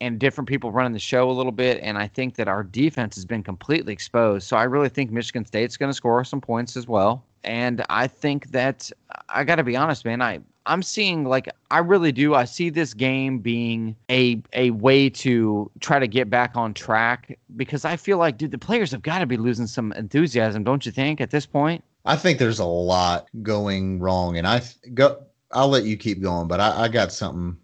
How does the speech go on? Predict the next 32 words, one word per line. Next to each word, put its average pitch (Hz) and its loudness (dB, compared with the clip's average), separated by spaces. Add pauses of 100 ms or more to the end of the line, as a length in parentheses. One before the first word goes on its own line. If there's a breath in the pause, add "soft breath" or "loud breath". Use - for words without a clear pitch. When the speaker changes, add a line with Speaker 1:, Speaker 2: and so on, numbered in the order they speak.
Speaker 2:
that 90 -2
I'm 87 -4
feeling 82 -6
about 80 -2
this 78 -6
game, 80 -6
unfortunately. 78 -8 (380)
Speaker 1:
Yeah, 175 2
I 175 2
feel 202 2
like 170 2 (300)
if - 0
everybody 208 2
plays 156 0
and 127 -2
nobody 123 0
has 120 0
covid, 107 0 (120)
well, 135 -4
that'll 127 4
be 123 0
great. 120 -2
But 139 0
I 151 2
feel 202 -2
like 160 -2
last 147 -2
week 147 -4
really 147 -2
took 151 -4
the 107 -8
air 123 -2